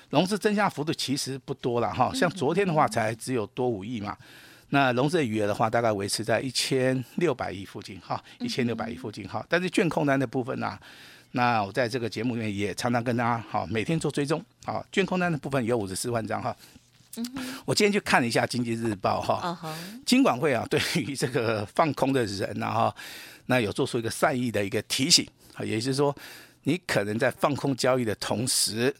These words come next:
Speaker 1: 好，请注意了哈，小心，好，这个信用违约交割，好，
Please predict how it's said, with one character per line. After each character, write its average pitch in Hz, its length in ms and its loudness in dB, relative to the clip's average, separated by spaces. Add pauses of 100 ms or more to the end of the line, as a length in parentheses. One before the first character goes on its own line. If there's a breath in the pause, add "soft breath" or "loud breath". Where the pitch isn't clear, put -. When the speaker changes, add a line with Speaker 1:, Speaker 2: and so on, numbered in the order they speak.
(120)
Speaker 1:
好， 98 220 -2
请 104 200 -2
注 113 200 0
意 107 60 0
了 101 100 2
哈， 104 180 0 (380 loud breath)
小 101 300 0
心， 135 300 2 (220)
好， 92 220 -2
这 117 120 -2
个 110 80 0
信 135 340 6
用 117 240 0
违 104 160 0
约 107 160 -2
交 110 200 0
割， 98 240 -2 (200)
好， 107 300 0